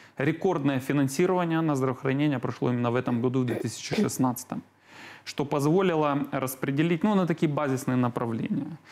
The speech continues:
Просто еще раз говорю, все мы ждем ту медицинскую реформу, о которой говорят и о платных услугах, и о страховой медицине, и уже вроде бы и экспертное средовище,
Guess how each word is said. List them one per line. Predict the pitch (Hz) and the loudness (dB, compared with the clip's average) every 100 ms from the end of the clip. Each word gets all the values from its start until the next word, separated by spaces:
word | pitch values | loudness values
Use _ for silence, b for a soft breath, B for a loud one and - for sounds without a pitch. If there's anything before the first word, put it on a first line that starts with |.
| B | B
Просто | - 135 | -6 -2
еще | 151 165 | -2 0
раз | 139 | 0
говорю, | 123 127 | 2 0
все | - | 0
мы | 175 143 | 0 0
ждем | 135 135 | 2 0
ту | 127 135 120 | 2 0 2
медицинскую | 123 131 139 202 - 156 | 2 2 2 0 0 2
реформу, | 147 139 143 135 127 120 | 2 0 0 2 2 -2
о | |
которой | 117 120 123 | -2 -2 0
говорят | 117 120 117 - | 0 2 0 -2
и | 120 | -2
о | - 143 | -2 -2
платных | 147 165 160 143 | 0 0 0 0
услугах, | 143 - 139 120 | 0 2 0 2
и | 123 | -2
о | |
страховой | - 139 139 151 170 | -2 -6 0 2 2
медицине, | 156 135 139 - 135 135 123 B B B - | 2 0 0 2 4 4 0 B B B 0
и | |
уже | 131 151 | 2 2
вроде | 131 143 147 | 2 2 2
бы | 139 131 | 2 2
и | 131 | 2
экспертное | 127 - - 170 - 156 147 135 | 2 -2 -2 -2 0 0 0 -2
средовище, | - 147 139 143 139 127 - 127 | -2 0 2 4 4 2 0 -2